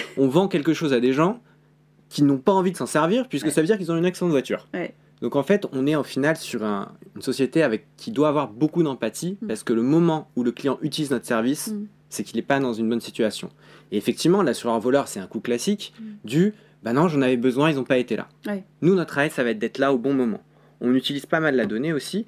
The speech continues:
Speaker 2: pour savoir quel est le bon moment pour aller prendre contact avec notre client, pour lui dire « bah voilà, là je sais que tu as besoin de moi, je suis là, fais-moi confiance,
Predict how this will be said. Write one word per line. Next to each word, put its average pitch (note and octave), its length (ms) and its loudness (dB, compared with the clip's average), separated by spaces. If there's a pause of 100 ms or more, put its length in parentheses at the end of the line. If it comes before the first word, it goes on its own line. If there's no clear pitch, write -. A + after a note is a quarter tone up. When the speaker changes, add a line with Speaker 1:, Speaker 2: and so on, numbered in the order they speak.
(220)
Speaker 2:
pour - 160 -8
savoir D#3+ 300 0
quel B2 140 2
est A2 40 -2
le G#2+ 80 -2
bon A#2 300 0
moment D3+ 360 -2 (140)
pour B2 160 -2
aller A#2 100 2
prendre A#2+ 220 -8
contact D3+ 360 -4
avec G#2+ 120 -2
notre A#2+ 200 -6
client, C3 360 -2 (400)
pour D3 160 2
lui B2 140 2
dire « E3 280 0 (320)
bah B2+ 80 0
voilà, A#2+ 300 0
là C#3 180 4
je C3 120 0
sais G3 180 2
que F#3+ 60 -16
tu - 100 -2
as C3+ 40 2
besoin B2+ 260 -4
de A#2+ 40 0
moi, D3 300 -2
je B2 180 0
suis E3+ 240 0
là, C3 200 2 (180)
fais-moi D3 260 0
confiance, C#3+ 420 -6